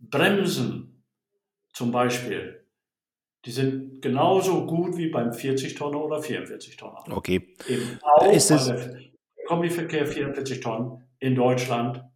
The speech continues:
Speaker 1: erlaubt ist.
Speaker 2: Darf ich denn mal fragen, sehen Sie denn die Zulassung von höheren Volumen, da spreche ich jetzt den langen L K W mit fünfundzwanzig Meter an,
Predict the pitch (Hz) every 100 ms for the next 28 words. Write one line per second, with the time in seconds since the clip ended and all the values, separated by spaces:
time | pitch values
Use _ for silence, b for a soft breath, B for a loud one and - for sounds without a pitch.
0 | - 107 - - - - - B B B
1 | B B 135 151 139 131 - 123 156 139
2 | 135 131 120 120 120 120 107 104 - 135
3 | 120 110 - 113 107 - 101 95 107 104
4 | 101 95 92 92 110 151 156 156 B B
5 | B B - 87 - 101 92 95 90 -
6 | 87 82 82 85 90 85 87 87 85 82
7 | 80 110 139 131 117 110 107 113 110 107
8 | 98 101